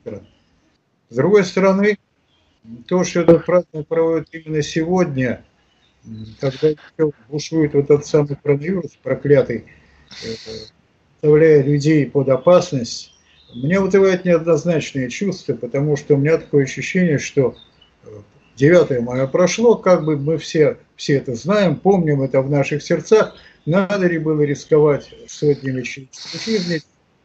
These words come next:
этот праздник. С другой стороны, народу нужен праздник, потому что стали все. Самоизоляция, самоизоляция,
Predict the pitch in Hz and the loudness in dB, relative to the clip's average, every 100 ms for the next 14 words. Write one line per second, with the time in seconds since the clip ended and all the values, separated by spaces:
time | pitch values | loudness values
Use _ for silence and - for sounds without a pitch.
0 | _ 156 147 - 143 131 - - _ _ | _ -8 -6 -2 -2 -2 -10 -18 _ _
1 | - _ _ _ _ _ - - 147 185 | -20 _ _ _ _ _ -18 -4 0 2
2 | - - 175 180 - 175 190 190 208 226 | 0 -8 -16 -20 -8 0 0 2 4 4
3 | 185 160 139 185 208 - 175 - 151 151 | 2 0 -2 -2 -2 -4 -6 -6 -6 -4
4 | 165 175 - - _ _ _ 214 185 139 | -2 -2 -4 -18 _ _ _ 0 0 -2
5 | 123 - 131 113 - - - _ _ _ | -4 -8 -8 -8 -10 -20 -20 _ _ _
6 | - - 147 151 - - - - 165 156 | -20 -6 -4 -4 -6 -16 -16 -10 -6 -4
7 | 165 151 147 165 139 107 - 113 107 | -6 -4 0 4 2 2 -8 -12 -12